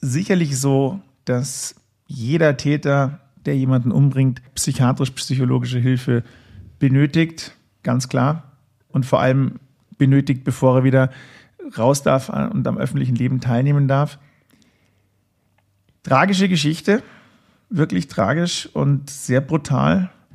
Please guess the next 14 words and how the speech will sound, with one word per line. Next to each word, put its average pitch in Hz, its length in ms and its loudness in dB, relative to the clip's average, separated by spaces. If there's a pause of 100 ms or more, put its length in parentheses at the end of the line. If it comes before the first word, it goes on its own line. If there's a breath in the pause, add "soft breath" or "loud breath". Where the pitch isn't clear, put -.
(520 soft breath)
Es - 120 -4
ist 143 140 -4
immer 151 160 2
wieder 143 140 2
faszinierend, 143 960 0
was - 420 -4
Leute 127 220 2
sich 135 200 -4
gegenseitig 131 520 -2
antun. 151 500 -2 (720 soft breath)
Was 156 160 2
ist 170 160 -2
denn 165 140 2
dein 143 420 2